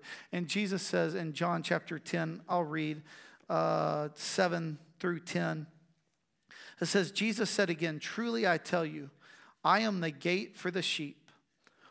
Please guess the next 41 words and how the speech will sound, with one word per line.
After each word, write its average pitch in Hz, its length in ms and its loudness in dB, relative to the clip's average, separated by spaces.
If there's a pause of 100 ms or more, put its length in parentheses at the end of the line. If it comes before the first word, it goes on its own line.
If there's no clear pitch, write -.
(120)
All 196 260 6
who 220 140 2
came 220 280 0
before 196 380 0
me 165 140 -2
are 156 120 -2
thieves 196 480 -6
and 160 180 -4
robbers, 151 600 -2 (320)
but - 140 -6
the 185 80 0
sheep 214 320 -2
didn't 180 240 0
listen 180 320 -2
to 147 80 -2
them. 135 300 -8 (280)
I 175 200 4
am 196 180 0
the 185 80 0
gate. - 540 -6 (340)
If 185 180 2
anyone 226 380 4
enters 220 360 0
by 185 220 6
my 175 220 4
name, 180 260 0
he 170 120 0
will 165 120 -2
be 160 140 -4
saved, 185 360 2
and 156 120 -2
he 170 100 -2
will 160 140 -2
come 160 240 0
in 220 400 2 (280)
and 165 140 -4
go 151 220 0
out 180 420 4
and 143 160 -6
find 165 640 -2
pasture. - 800 -8